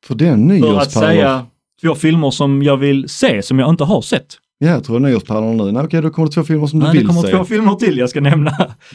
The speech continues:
Speaker 1: Jävla massa filmer.
Speaker 2: The Iron Claw med Zac Efron är jag jävligt taggad på. Den
Speaker 1: Mm.
Speaker 2: ser jävligt bra ut. Och,
Speaker 1: Det är
Speaker 2: eh,
Speaker 1: den, eh, wrestlingfilmen, va?
Speaker 2: Ja, precis.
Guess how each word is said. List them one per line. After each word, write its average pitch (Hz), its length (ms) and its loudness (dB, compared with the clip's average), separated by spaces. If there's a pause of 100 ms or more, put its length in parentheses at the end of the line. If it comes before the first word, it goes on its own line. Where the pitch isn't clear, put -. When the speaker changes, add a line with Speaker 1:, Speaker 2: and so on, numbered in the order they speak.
(120)
Speaker 1:
Jävla 123 220 -6
massa 107 240 -6
filmer. 95 420 -6
Speaker 2:
The 139 60 0
Iron 151 340 0
Claw 107 260 -2 (240)
med 127 420 2 (260)
Zac 127 240 -2
Efron 120 420 -4
är 131 120 -2
jag 117 120 2
jävligt 131 460 -4
taggad 117 280 -4
på. 113 60 -14
Den - 300 -8
Speaker 1:
Mm. 156 80 0
Speaker 2:
ser 143 140 -6
jävligt 139 460 -4
bra 117 280 0
ut. - 200 -10 (1040)
Och, 139 260 -2 (140)
Speaker 1:
Det 135 100 -2
är 127 180 4
Speaker 2:
eh, - 60 4
Speaker 1:
den, 135 100 2
eh, 123 120 2
wrestlingfilmen, 98 720 -2
va? 104 140 -4 (140)
Speaker 2:
Ja, 131 180 2
precis. 147 380 -8